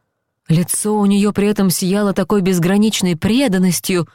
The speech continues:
что Вет-Ис взревел и ринулся к безвольному телу соперника. Альгиса пронзительно закричала, покошачьи выставила когти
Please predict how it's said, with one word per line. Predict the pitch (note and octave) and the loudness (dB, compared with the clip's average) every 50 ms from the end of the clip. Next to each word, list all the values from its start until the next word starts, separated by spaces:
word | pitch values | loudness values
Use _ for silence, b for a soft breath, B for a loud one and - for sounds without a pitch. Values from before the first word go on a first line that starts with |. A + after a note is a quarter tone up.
| b b b b b b | b b b b b b
что | - - - - G#3 | -10 -6 -2 -2 0
Вет-Ис | G3+ A3 G#3 G#3 - - A#3+ A3+ G#3 - - | 0 0 -2 -2 -2 -2 -2 -2 -2 -2 -4
взревел | F#3+ E3 D#3 D#3+ F3+ G3 A3 A#3 G#3 A3+ B3 B3+ B3 A#3+ | -4 -2 -2 -2 0 0 0 0 0 0 2 2 0 0
и | - - A3+ A3+ | 0 0 0 2
ринулся | A3 A#3+ A#3+ A3+ A3+ A3 G3+ - - A3+ | 2 2 2 2 2 2 0 -2 -2 -2
к | G3 | -2
безвольному | F3+ G3 G#3 G3 F#3+ A3 A#3 A3+ G#3+ G#3+ A3 | -2 0 0 2 2 2 2 2 2 2 2
телу | G#3 - A#3 A3 G#3 G#3+ | 0 0 0 0 0 0
соперника. | - A#3 G#3 - A3+ G3+ F3+ F3+ F3+ F3+ - F3+ E3+ b b b b b b b b b b b b b b b b b b - | -2 -2 -4 -2 0 0 2 2 2 2 0 -2 -4 b b b b b b b b b b b b b b b b b b -4
Альгиса | - D#3+ E3 E3 D#3 C#3+ E3+ F#3 E3 - - F3 | -2 0 0 2 0 0 0 0 -2 -2 -4 -6
пронзительно | D#3 F3+ F3 E3 D#3 D3 F3+ E3+ G3 F3 E3+ F3 E3 | -4 -4 -2 0 0 0 0 -2 -2 0 0 0 0
закричала, | D#3+ F3 - F3+ F#3 - - C#4 C#4 A#3+ G3 F#3+ E3+ D3+ B B B B B B B B | -2 -2 -2 -4 -4 -2 -2 -2 -2 0 0 0 0 -2 B B B B B B B B
покошачьи | - F3 E3 G3 F3 - A3 G#3+ G3+ - - G3+ | -4 -2 -2 -2 0 0 -2 -2 -2 -2 -2 -2
выставила | F3+ F3 G#3 G3 - G3 F#3 F#3+ F#3+ | 0 0 -2 -2 0 0 0 0 -2
когти | F3+ - C#4+ D4 A#3+ - - - A#3 A3 E3 | -2 0 -2 -2 -2 -2 -4 -4 -4 -4 -4